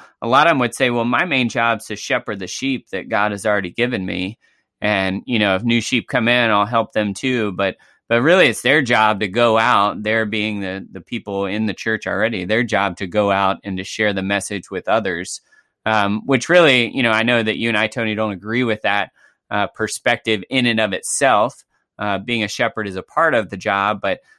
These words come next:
uh, like you said, it's to share the message of Christ anywhere and everywhere that we are. But, um, ministry professionals, especially pastors, their lives are so full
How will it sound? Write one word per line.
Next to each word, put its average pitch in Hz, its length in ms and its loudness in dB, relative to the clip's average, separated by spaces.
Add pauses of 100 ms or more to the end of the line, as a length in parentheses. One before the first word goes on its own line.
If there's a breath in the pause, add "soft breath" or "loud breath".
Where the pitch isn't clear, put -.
(160 soft breath)
uh, 110 140 0
like 120 240 0
you 180 80 0
said, 107 260 0
it's 110 160 -8
to 131 120 -6
share 131 420 0
the 135 80 -2
message 127 460 -2
of 113 120 -4
Christ 127 600 -2
anywhere 135 420 2
and 123 80 2
everywhere 104 500 -2
that 98 140 -4
we 101 180 -4
are. 110 280 0
But, 101 240 -4 (420 soft breath)
um, 110 540 -2 (160)
ministry 151 640 0
professionals, 135 680 0
especially 143 320 -6
pastors, 123 560 -4
their 110 160 0
lives 117 500 0
are 101 100 0
so 151 320 0
full 120 540 0